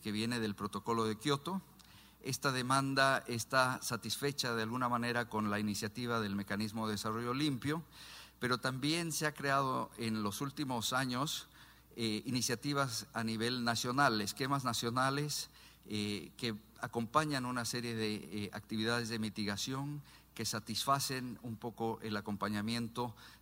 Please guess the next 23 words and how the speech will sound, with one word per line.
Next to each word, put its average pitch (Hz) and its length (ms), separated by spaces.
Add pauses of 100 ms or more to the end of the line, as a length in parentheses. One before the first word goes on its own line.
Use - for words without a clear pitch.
(180)
principalmente 131 760
de 120 80
los 107 160
primeros 110 640
N 117 220
D 113 120
Cs. 117 320
Entonces 104 420
se - 80
está 127 220
discutiendo 123 760 (480)
cómo 160 300
va 135 80
a 127 40
ser 127 220
el 123 100
proceso 117 600
de 107 100
transición 113 760
de 117 80
todas 120 400
estas 110 320
iniciativas 113 680